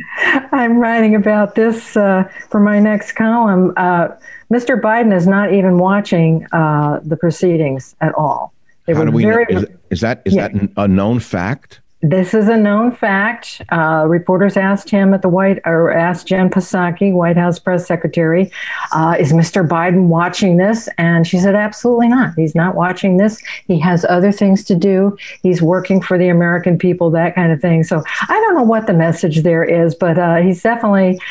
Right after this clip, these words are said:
Speaker 1: uh, they were adamant about saying he was not watching
Speaker 2: Well,
Speaker 1: the
Speaker 2: so,
Speaker 1: proceedings.
Speaker 2: wait a minute. So his press secretary, by saying that,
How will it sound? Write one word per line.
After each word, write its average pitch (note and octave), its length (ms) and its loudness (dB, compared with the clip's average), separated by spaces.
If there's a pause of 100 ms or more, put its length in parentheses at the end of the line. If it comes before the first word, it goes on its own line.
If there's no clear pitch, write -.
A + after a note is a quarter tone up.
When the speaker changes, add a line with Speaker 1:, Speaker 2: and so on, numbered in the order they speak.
(180)
Speaker 1:
uh, E3 160 0
they F3+ 140 2
were F#3 180 -2
adamant F3 380 0
about D#3+ 280 -2
saying E3 320 0
he E3 120 2
was D3 180 -2
not D#3+ 180 -2
watching D#3+ 320 0
Speaker 2:
Well, D#3 120 0
Speaker 1:
the E3 80 -2
Speaker 2:
so, F3 160 -2
Speaker 1:
proceedings. - 220 -2
Speaker 2:
wait C#3 120 0
a A#2 40 0
minute. G#2+ 100 0
So A2+ 240 -2 (260)
his F#3+ 300 0
press - 400 -4
secretary, G#2 720 -2
by G2+ 240 0
saying A#2+ 560 0
that, D#2+ 320 -4